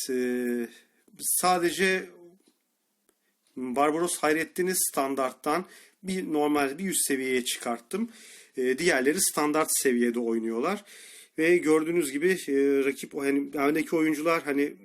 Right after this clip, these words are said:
performans olarak güzel, e, kondisyon olarak fena değil, moral olarak da hani çok iyi pozisyonda ama mükemmel, süper pozisyona getiremedim. Dediğim gibi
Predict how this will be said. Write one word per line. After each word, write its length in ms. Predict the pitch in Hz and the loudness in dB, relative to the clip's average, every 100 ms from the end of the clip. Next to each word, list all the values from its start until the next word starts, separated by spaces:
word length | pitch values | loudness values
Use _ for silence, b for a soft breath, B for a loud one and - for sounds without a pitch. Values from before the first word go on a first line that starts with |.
| - - _ | -20 -20 _
performans 680 | 127 123 147 147 156 151 156 | -6 -4 -2 0 0 0 0
olarak 400 | 151 151 151 - | 2 0 -2 -10
güzel, 380 | 123 151 180 196 B B B - | -2 0 0 -4 B B B -4
e, 360 | 127 127 123 | -2 0 -2
kondisyon 500 | 123 143 143 143 - | -2 0 2 0 -2
olarak 340 | 156 147 139 135 | 0 2 0 -4
fena 480 | - 160 156 143 123 | -2 0 2 0 0
değil, 260 | 139 175 | -2 -2
moral 340 | 151 139 156 156 | 0 2 4 4
olarak 500 | 147 139 131 123 - | 4 2 0 -2 -2
da 200 | 196 B B B | -2 B B B
hani 260 | 139 143 139 | -2 -2 -4
çok 380 | - 202 - | 0 0 0
iyi 140 | 175 165 | -4 0
pozisyonda 640 | 143 139 131 143 139 180 | 0 0 -2 -2 0 -2
ama 360 | 170 156 175 170 B B - | -2 -2 -2 -6 B B -8
mükemmel, 540 | 143 - 147 156 160 | -4 0 2 2 0
süper 460 | 160 - 151 151 139 | -4 -8 0 0 0
pozisyona 520 | 139 131 - 147 165 | -4 -4 -6 -4 -2
getiremedim. 800 | 139 135 - 143 123 117 135 120 | -4 -6 -2 0 0 -2 -4 -4
Dediğim 260 | 117 127 | -4 -2
gibi 240 | 113 120 | 0 0